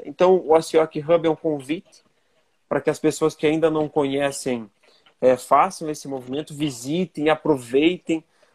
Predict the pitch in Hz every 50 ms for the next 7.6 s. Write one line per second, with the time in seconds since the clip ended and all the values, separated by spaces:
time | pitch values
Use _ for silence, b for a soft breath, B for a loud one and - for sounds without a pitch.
0 | _ - 156 160 - 202 202 - 190 175 185 185 151 - 180 175 175 160 165 156
1 | 131 120 156 175 185 165 165 - 165 165 160 156 - 165 165 170 165 160 165 165
2 | 160 160 - - 139 - _ - 143 147 156 156 143 139 131 - - 143 147 143
3 | - 143 135 127 - - 151 147 143 147 - - 165 156 143 - - 156 160 151
4 | 147 147 147 143 - - 147 143 143 - - 147 139 165 160 151 131 131 151 180
5 | 196 190 190 160 - - 151 151 139 143 139 131 131 120 113 - 120 127 139 143
6 | - _ _ _ b b b b b b b b b b b - - - - 127
7 | 131 135 131 131 131 131 127 123 120 117 - -